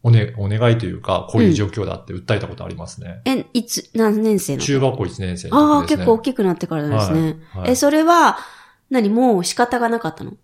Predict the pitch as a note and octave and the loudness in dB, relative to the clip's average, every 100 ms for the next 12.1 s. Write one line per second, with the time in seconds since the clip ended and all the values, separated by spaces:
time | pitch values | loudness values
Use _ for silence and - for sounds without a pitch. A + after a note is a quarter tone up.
0 | - B3+ G#3 - D4 D4+ D#4 - G3 G3 | -8 -2 -2 2 2 2 0 0 0 0
1 | G#3 G3+ F#3+ - _ - G#3 F3 D#3+ B2+ | -2 -4 -6 -8 _ -2 4 4 4 2
2 | G2+ F3+ - G3 D3+ A#2+ G4+ - D#4+ G3+ | -2 -6 -4 -2 -2 0 0 2 0 0
3 | D#3+ - - _ A3+ A#3+ B2 - - _ | -2 -4 -16 _ -2 0 -4 -8 -14 _
4 | - C4 D#3+ D3 B2+ A2+ - G#3 A#3+ C4+ | -2 2 4 4 4 2 0 -2 -2 0
5 | C4+ C4 - - E4 C#4 A3 D#3+ E3+ - | 4 4 4 -4 -2 -2 -2 -6 -6 -4
6 | F3+ F3 F3+ E3 D3+ A#2+ A#2 G#2+ - - | -2 0 0 -2 -2 -4 -4 -8 -10 0
7 | A3+ E3+ A2 A#2 A2+ C3 E3+ B2+ A#2+ - | 2 2 0 -2 -2 -2 0 0 0 -2
8 | G3 G#3+ A3 G#3+ G3+ F#3 G3 F#3+ E3 E3 | 0 2 2 2 2 4 4 4 4 2
9 | G#2+ C#3+ D3+ B2 D#3+ E3 G2 - A2 A#2+ | 4 2 2 2 2 2 0 -4 0 4
10 | G#2 G2+ C3 F3+ G#3 A3 A3 F3+ A2 G2 | 4 4 4 6 4 2 0 0 0 -4
11 | - - D#3 C#3 G#2 F2+ A2+ A2 - F#3 | -8 -2 2 2 2 0 2 4 4 0